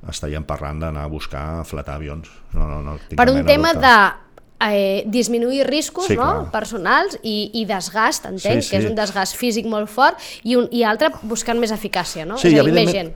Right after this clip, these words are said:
Speaker 1: sí, perquè, evidentment, tot el que hem muntat nosaltres, el cost, el cost ha sigut molt alt. El cost ha sigut molt alt, vull dir que el, el diferencial de, de moure tants cotxes i per portar X persones a, a pagar una mica més i tenir un avió, n-, no hi ha color.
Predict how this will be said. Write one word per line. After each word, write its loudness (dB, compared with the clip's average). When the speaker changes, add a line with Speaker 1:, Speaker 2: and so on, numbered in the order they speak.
Speaker 1:
sí, 2
perquè, 2
evidentment, 0
tot 4
el 0
que 0
hem 0
muntat 2
nosaltres, 0
el -4
cost, 2
el -10
cost -2
ha 0
sigut 2
molt 2
alt. 0
El -12
cost 0
ha -4
sigut 0
molt -4
alt, 2
vull -2
dir -4
que 2
el, 2
el -2
diferencial -2
de, 2
de 0
moure 4
tants -2
cotxes -4
i -2
per -2
portar 0
X -6
persones -2
a, -4
a -6
pagar 0
una 2
mica 2
més 2
i 0
tenir 0
un -2
avió, 0
n-, -8
no -4
hi 0
ha -4
color. 0